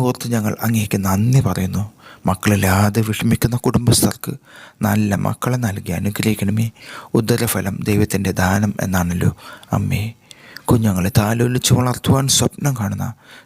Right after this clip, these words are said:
ദമ്പതിമാരെ അനുഗ്രഹിക്കണമേ, ആശീർവദിക്കണമേ. മക്കളെ ദൈവസ്വരൂപരെ വളർത്തുന്നതിനുള്ള അനുഗ്രഹം ഞങ്ങളിപ്പോൾ ആവശ്യപ്പെടുന്നു. കൃപയോടെ നൽകണമേ. മാതാവേ, അനേകം കുടുംബങ്ങളിൽ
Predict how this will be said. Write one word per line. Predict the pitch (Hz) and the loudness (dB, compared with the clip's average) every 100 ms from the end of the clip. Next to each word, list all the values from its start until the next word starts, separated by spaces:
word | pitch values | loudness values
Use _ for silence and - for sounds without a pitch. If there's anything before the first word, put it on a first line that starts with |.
| - | -2
ദമ്പതിമാരെ | 110 104 101 101 104 92 87 92 - | 0 2 0 -2 -2 0 0 -2 -2
അനുഗ്രഹിക്കണമേ, | 104 107 98 98 - 98 98 107 98 | 2 2 4 0 2 0 2 2 2
ആശീർവദിക്കണമേ. | 110 - - 104 113 120 120 117 - - - - - | 2 0 -2 0 0 0 0 -2 -4 -14 -20 -20 0
മക്കളെ | 117 104 98 101 107 | 0 0 -2 0 2
ദൈവസ്വരൂപരെ | 110 - - 117 117 120 123 123 | 2 2 2 0 0 0 0 0
വളർത്തുന്നതിനുള്ള | 113 104 - 113 117 113 101 95 | -2 -4 -4 0 2 2 0 0
അനുഗ്രഹം | 107 104 110 104 - - - _ 101 | -2 0 0 -2 -10 -20 -20 _ -6
ഞങ്ങളിപ്പോൾ | 90 92 - 98 110 113 - | -2 -2 -2 2 4 2 0
ആവശ്യപ്പെടുന്നു. | 175 90 98 - - - - - - | -2 0 2 2 0 -2 -4 -6 -4
കൃപയോടെ | 85 98 98 98 98 90 | -2 0 2 2 0 -2
നൽകണമേ. | 92 95 98 110 110 - _ - - - - | -4 -4 -2 -2 -4 -6 _ -20 -20 -20 -4
മാതാവേ, | 101 87 82 90 95 107 113 - - _ _ _ _ _ _ _ _ _ _ - | -2 0 0 2 2 2 -2 -4 -8 _ _ _ _ _ _ _ _ _ _ -4
അനേകം | 120 113 117 120 123 123 - | 2 4 4 4 0 -4 -6
കുടുംബങ്ങളിൽ | 107 95 95 95 98 | -4 -2 0 0 0